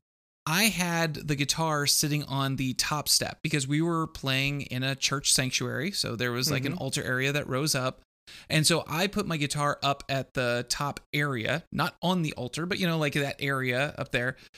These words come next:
Speaker 1: on the stand. And I mostly played electric.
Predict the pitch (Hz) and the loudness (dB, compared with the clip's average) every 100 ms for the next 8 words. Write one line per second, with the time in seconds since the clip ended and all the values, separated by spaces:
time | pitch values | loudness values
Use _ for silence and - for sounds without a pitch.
0 | - - - 165 170 - 156 156 123 113 | -20 -20 -2 0 4 4 4 0 -2 -6
1 | - _ _ _ _ - 156 - 226 247 | -10 _ _ _ _ 0 2 4 4 6
2 | 285 226 208 208 185 233 - - - | 4 2 0 0 0 -2 -4 -8 -12